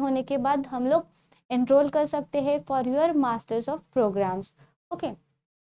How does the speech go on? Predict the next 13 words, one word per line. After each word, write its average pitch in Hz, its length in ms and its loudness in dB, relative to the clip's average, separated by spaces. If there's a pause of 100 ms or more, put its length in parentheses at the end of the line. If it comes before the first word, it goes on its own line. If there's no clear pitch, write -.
(260)
for 294 220 -2
your 339 240 0
masters 247 540 -8
programs। 208 540 -4 (600)
तो 285 40 -2
यहाँ 269 360 0
पे 339 80 2
हम 349 220 4
देखेंगे 320 420 2
list 302 320 2
of 330 100 -6
central 262 460 -2
universities। 254 840 -2